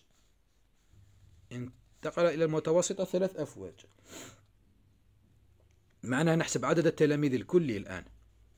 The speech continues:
عندنا ستاشر فوج، في كل فوج ثمانية وعشرين، معناها ثمانية وعشرين في ستاش،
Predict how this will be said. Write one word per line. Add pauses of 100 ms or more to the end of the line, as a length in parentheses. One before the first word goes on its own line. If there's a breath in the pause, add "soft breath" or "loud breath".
(160)
عندنا
ستاشر
فوج،
في
كل
فوج
ثمانية
وعشرين، (120)
معناها
ثمانية
وعشرين
في
ستاش،